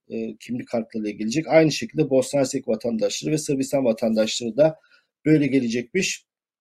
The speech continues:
Zaten birçok ülke vatandaşı Türkiye'ye kimlikle geliyor. "Gel, ne olursa olsun gel, yeter ki para harca, çok ihtiyacımız var." O işte dünya lideri, e, ve dünyada söz geçen ülke bu durumda. Hatta bazı ülkeler şunu diyorlar, eğer pasaport malum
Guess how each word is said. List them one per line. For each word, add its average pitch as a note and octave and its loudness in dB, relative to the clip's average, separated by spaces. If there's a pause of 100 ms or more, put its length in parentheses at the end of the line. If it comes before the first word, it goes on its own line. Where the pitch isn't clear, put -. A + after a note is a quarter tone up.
(480)
Zaten C3+ 4
birçok C3+ -4
ülke A#2+ -2
vatandaşı A#2 -2
Türkiye'ye C3+ -4
kimlikle B2 -2
geliyor. G2+ -4 (240)
"Gel, C#3+ 4
ne C#3 4
olursa C#3+ 0
olsun A2+ -4
gel, D3 4
yeter C3+ 2
ki B2+ -6
para C3 0
harca, C3+ 0
çok - -14
ihtiyacımız A2+ -2
var." E3+ 6 (380)
O C3 -4
işte A#2 -6
dünya C3+ 0
lideri, B2 0
e, B2+ -6 (380)
ve A2+ -6
dünyada B2 4 (120)
söz B2 -8
geçen A2+ -6
ülke D3+ -2 (100)
bu C3+ -2
durumda. A#2+ -2 (380)
Hatta D3+ 6
bazı D#3 10
ülkeler D#3 0
şunu D3 -8
diyorlar, B2 0
eğer A#2 0
pasaport B2+ -2
malum B2+ 2